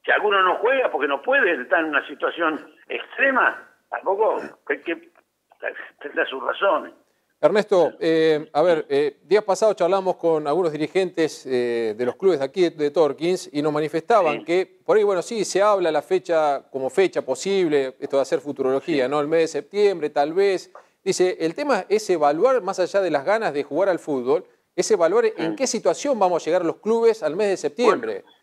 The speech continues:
Speaker 2: desde lo
Speaker 1: pero
Speaker 2: económico,
Speaker 1: que vamos
Speaker 2: ¿no?
Speaker 1: a llegar todos mal, vamos a llegar todos mal, porque la actividad económica, eh, ha mermado, no es la misma de siempre, ya las cosas no andaban del todo bien, pero seguíamos adelante. Pero todo esto va a ser un golpe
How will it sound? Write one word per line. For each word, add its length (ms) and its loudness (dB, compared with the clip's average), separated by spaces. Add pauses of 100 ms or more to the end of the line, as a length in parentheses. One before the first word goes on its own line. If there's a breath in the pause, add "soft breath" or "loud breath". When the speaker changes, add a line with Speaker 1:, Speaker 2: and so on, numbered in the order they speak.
Speaker 2:
desde 180 2
lo 140 2
Speaker 1:
pero 100 0
Speaker 2:
económico, 280 4
Speaker 1:
que 60 0
vamos 200 2
Speaker 2:
¿no? 60 2
Speaker 1:
a 60 -2
llegar 340 0
todos 300 0
mal, 380 2
vamos 260 -4
a 40 -4
llegar 280 0
todos 240 -2
mal, 320 0
porque 160 -8
la 80 2
actividad 340 -2
económica, 640 -2 (320 loud breath)
eh, 120 -10
ha 100 0
mermado, 800 0
no 160 -2
es 60 -2
la 120 2
misma 340 -4
de 120 -10
siempre, 380 -2
ya 100 2
las 120 0
cosas 320 -2 (360 loud breath)
no 220 -4
andaban 400 0
del 160 -4
todo 240 0
bien, 420 -2
pero 280 -2
seguíamos 440 -2
adelante. 600 0 (320 soft breath)
Pero 260 -4
todo 240 0
esto 160 0
va 60 0
a 60 -6
ser 100 -4
un 320 -8
golpe 680 -2